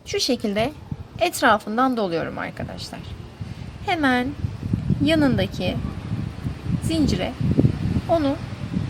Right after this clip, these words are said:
sık iğne de tutturabilirsiniz, ilmek kaydırmayla da. Şu şekilde ilmek kaydırmayla bağladım. Hemen yanındakine tekrar geçiyorum.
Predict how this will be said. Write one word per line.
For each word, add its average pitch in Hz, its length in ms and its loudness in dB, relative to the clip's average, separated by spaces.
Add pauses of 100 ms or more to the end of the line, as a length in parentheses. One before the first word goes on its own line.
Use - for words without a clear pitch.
(360)
sık - 180 -2
iğne 339 300 0
de 294 100 2
tutturabilirsiniz, 285 1120 2 (540)
ilmek 214 360 6
kaydırmayla 156 640 -4
da. - 380 -10 (680)
Şu 415 80 -2
şekilde - 520 6 (340)
ilmek 339 340 2
kaydırmayla 226 600 0
bağladım. 160 560 -4 (1080)
Hemen 339 240 4
yanındakine 269 640 4
tekrar 175 340 2
geçiyorum. 240 680 -2